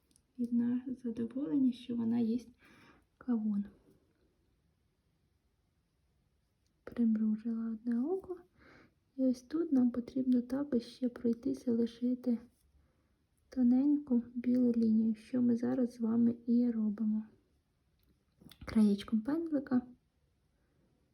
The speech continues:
я ось тут прохожусь, лишаю, мгм, білу лінію. І відразу так,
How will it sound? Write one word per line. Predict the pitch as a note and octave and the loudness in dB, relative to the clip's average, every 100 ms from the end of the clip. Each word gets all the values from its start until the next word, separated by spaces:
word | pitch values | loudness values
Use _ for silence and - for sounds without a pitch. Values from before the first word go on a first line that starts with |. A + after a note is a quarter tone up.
| _ _ _ _ _ _ _ _ _ - | _ _ _ _ _ _ _ _ _ -6
я | B3 C#4 - | -4 -4 -6
ось | A#3 A3+ | -6 -6
тут | - - D#4+ - - _ _ _ _ _ _ _ _ _ _ _ _ _ _ _ _ _ _ _ _ _ _ | -8 -8 -8 -8 -20 _ _ _ _ _ _ _ _ _ _ _ _ _ _ _ _ _ _ _ _ _ _
прохожусь, | _ B3+ A#3+ - C4+ D4 D4 C4 - - - - _ _ _ | _ -4 -4 -6 -4 -4 -4 -8 -10 -20 -20 -20 _ _ _
лишаю, | A#3+ A3+ - B3+ B3+ A#3 - _ | -14 -12 -10 -8 -6 -8 -12 _
мгм, | B3 A3 B3+ D#4 - - - - _ _ | -6 -2 -4 -6 -14 -20 -20 -20 _ _
білу | A#3+ A3+ A3+ A3 | -6 -4 -2 -2
лінію. | G#3+ G#3+ G#3+ A#3 E4+ A4 - _ _ A#4+ - _ _ _ _ _ - _ _ _ _ _ _ _ A#4 | -2 -2 0 0 -2 -8 -20 _ _ -20 -20 _ _ _ _ _ -20 _ _ _ _ _ _ _ -2
І | A#3+ A3+ A3+ - _ _ _ _ _ | 0 0 -4 -16 _ _ _ _ _
відразу | B3 A#3 A3+ A3+ A3 A3+ A3 - _ _ _ _ _ _ _ _ _ _ _ _ _ _ _ _ _ _ _ _ _ | -6 -4 -4 -6 -8 -8 -10 -14 _ _ _ _ _ _ _ _ _ _ _ _ _ _ _ _ _ _ _ _ _
так, | - C#4+ F4+ | -8 -8 -8